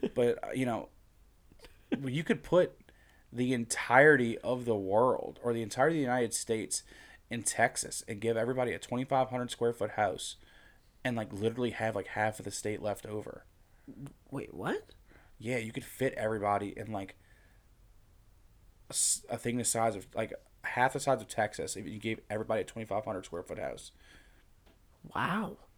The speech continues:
Speaker 2: I
Speaker 1: You
Speaker 2: didn't know that.
Speaker 1: Yeah, when you have that much land and you have, like, that many people, but, like, dude, you know, but humans are all about expansion, right? Like, we wanna just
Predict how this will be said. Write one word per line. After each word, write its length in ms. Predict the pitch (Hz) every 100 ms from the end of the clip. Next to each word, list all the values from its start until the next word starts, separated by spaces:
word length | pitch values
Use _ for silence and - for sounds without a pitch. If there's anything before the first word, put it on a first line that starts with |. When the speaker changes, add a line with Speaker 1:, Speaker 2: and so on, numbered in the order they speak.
| -
Speaker 2:
I 80 | 135
Speaker 1:
You 60 | 220
Speaker 2:
didn't 180 | 151 123
know 140 | 98
that. 140 | 104
Speaker 1:
Yeah, 140 | 123 127
when 140 | 104
you 80 | 117
have 140 | 120 104
that 220 | 113 127
much 220 | 143 143
land 340 | 107 107 123 -
and 100 | 120
you 60 |
have, 100 | 117
like, 140 | 117 110
that 140 | 107
many 120 | 120
people, 280 | 117 117 127
but, 80 | 139
like, 200 | 113 - - - - - - _
dude, 340 | - 160 - - - - - _ -
you 80 | -
know, 260 | 135 90 - - 57 50 - - - - - -
but 120 | -
humans 380 | 110 - 180 147
are 60 | 120
all 100 | 123
about 180 | 120 -
expansion, 640 | - - 92 104 98 101
right? 300 | - 98 107
Like, 160 | - 110
we 120 | 110
wanna 260 | 107 117 123
just 240 | 104 -